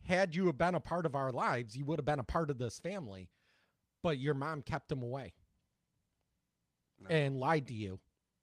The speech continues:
Speaker 2: All right.
Speaker 1: I think she actually said his dad died or something.
Speaker 2: <laughs>
Speaker 1: Um, but that, you know, that brings us around, you know,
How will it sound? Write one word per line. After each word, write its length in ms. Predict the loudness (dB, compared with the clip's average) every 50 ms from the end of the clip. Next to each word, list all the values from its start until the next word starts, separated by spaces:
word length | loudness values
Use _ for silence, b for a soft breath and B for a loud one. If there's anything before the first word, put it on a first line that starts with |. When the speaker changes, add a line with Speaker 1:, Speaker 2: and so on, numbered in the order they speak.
| _ _ _ _ _ _ _ _ _ _ _ _ _ _ _ _ _ _ _ _ _ _ _ _ _ _ _ -20 _ _ _
Speaker 2:
All 160 | -12 -12 -10 -10
right. 100 | -4 -4
Speaker 1:
I 60 | -2
think 180 | -2 -2 -2 -2
she 160 | -2 4 4
actually 400 | 4 4 4 0 0 0 0 -2
said 240 | -2 -2 -2 0 0
his 220 | 0 -2 -2 -4
dad 320 | -4 -4 -4 -4 -4 -8 -10
died 340 | -12 -10 -8 -10 -10 -10 -12
or 120 | -16 -18
something. 580 | -16 -16 -14 -14 -14 -14 _ -14 -12 -12 -14 -14 _ _ _ -4
Speaker 2:
<laughs> 520 | -4 -4 -2 0 -2 -2 -2 -2 -6 -6 -6 _ _ -20 -20 -20 _ _ _ _ _ _ _ _ _ _ _ _ _ _ _ _ _ _ _ _ _ _ _ _ _ _ _ _ b b b b b b b b b b b _ _ _ _ _ _ _ _ _ _ _ _ _ _ _ _ _ _ _ _ _ _ _ _ _ _ _ _ _ _ _ _ _ _ -10
Speaker 1:
Um, 440 | -8 -6 -4 -4 -4 -6 -6 -8 -12 _ _ _ _ _ _ _ _ _ _ _ _ _ _ _ _ _ _ _ _ _ 2
but 180 | 4 4 6 6
that, 280 | 6 6 6 4 0
you 200 | -8 0 2 2
know, 120 | 4 4 2
that 180 | 2 0 0
brings 260 | 0 0 -2 0 0 -2
us 180 | -2 -2 -2
around, 440 | -2 -2 0 0 0 0 0 -2 -2
you 120 | -2 0
know, 260 | 0 0 0 -2 -4